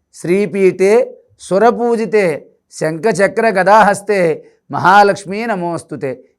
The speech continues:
ఈ శ్లోకమైనా చదవడం కానీ వినడం కానీ చెయ్యండి. అమ్మవారికి హారతి ఇచ్చాక ప్రసాదంగా పెట్టినటువంటి క్షీరాన్ని, ఆ పరమాన్నాన్ని స్వీకరించండి.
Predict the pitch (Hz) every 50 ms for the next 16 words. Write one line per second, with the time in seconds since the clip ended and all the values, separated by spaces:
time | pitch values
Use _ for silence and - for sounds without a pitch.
0 | - 147 165 180 175 165 175 185 185 165 175 185 185 185 180 165 - 160 151 156
1 | 165 170 180 175 175 170 175 175 180 226 262 - - _ _ _ _ _ - 127
2 | 147 156 170 180 185 185 180 175 175 170 175 180 - 160 165 165 175 175 170 170
3 | 165 156 147 139 127 - - _ _ _ - 131 147 165 180 190 196 202 196 202
4 | 180 175 165 170 175 185 185 175 180 139 - 190 180 180 165 202 214 233 - -
5 | - _ _ _ _ - 160 160 - 208 214 220 220 220 214 214 214 208 180 202
6 | 190 170 180 190 190 185 190 190 185 160 185 180 - - 175 180 185 190 190 185
7 | 180 175 160 147 127 - _ _ _ - - 143 156 156 156 - 160 160 175 190
8 | 196 196 196 190 190 190 185 165 - 151 - - 170 175 160 180 180 170 147 180
9 | 175 180 180 208 226 226 226